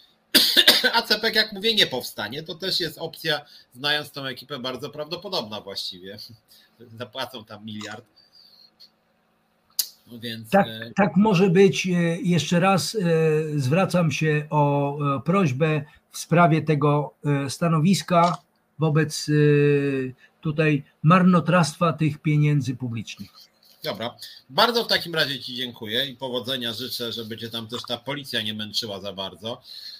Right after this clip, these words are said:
Speaker 1: e, i żebyś sobie oczywiście dobrze radził i będziemy cię wspierać też i bardzo ci dziękuję.
Speaker 2: Panie Piotrze,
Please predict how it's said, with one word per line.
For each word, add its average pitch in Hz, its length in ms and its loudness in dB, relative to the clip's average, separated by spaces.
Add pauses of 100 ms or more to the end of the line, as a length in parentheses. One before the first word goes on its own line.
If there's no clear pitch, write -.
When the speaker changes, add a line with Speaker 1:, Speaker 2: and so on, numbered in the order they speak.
(140)
Speaker 1:
e, 113 360 -4
i 110 420 -12
żebyś 117 320 -6
sobie 113 240 -8
oczywiście 113 400 -8
dobrze 123 340 -4
radził 123 420 -6
i 117 100 -8
będziemy 110 500 -10
cię 123 140 -10
wspierać 170 400 -4
też 123 200 -6
i 123 40 -14
bardzo 156 300 -6
ci - 140 -10
dziękuję. 147 580 -6
Speaker 2:
Panie 180 260 4
Piotrze, 190 520 4